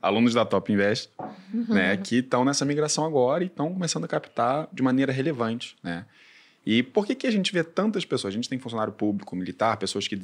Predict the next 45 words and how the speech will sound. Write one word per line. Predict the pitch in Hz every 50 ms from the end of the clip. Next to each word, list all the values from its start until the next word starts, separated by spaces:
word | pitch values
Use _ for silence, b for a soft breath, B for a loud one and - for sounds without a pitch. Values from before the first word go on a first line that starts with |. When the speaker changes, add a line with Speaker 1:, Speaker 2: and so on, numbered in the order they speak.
| - _ _ -
Speaker 1:
que | - 98
realmente | 92 104 107 113 110 104 101
saíram | - - 98 98 101 98
do | 95
trabalho | - 92 87 90 90 90
pra | 90 -
focar | - - 90 - 92
cem | - - - 113
por | 104 - -
cento | - 98 92
na | 87 85
carreira | - 98 95 85 92
de | - -
consultor. | 92 92 - - - 95 101 110 - - B B B B B B B B B B B
É, | - 95 95 95 95 98 98 - - _ _
por | - -
que | - 285
que | 277 240
a |
gente | 202 196
vê | 170 160
esse | 151 - -
interesse | 127 120 117 117 117 - -
tão | - 135 147
grande | 123 117 117 107 104 101
na | 95 92
carreira | - - 95 92 -
da | - -
consultoria? | - - - - - - 85 80 76 71 104 - b b b b b b b b b b b -
Porque | - 147 139 - - 151 151 151 - - - _ _ _ _ -
a | 120 135
exponencialidade | 156 - - - 160 135 127 131 135 131 - 113 104 95 90 87 87 92 120 131 123
da | 101
profissão | - - - 98 - - - - 98 113 127 117 - _ _ _ _ _
é | - 101
muito | 104 104 101 - 98
interessante. | 87 - 80 80 - - - - - - - - - _ b b b b b b b b
Vamos | b 139 165 160
supor, | - 160 151 - 139 143 156 175 170 - - - _ _ _ _ _
é, | - 95 92 90 90 90 87 87 90 90 92 -
que | -
você, | 147 147 - - 139
Perini, | 143 131 120 131 147 147
virou | 139 139 127 135 131
consultor, | - 131 135 - - - 67 -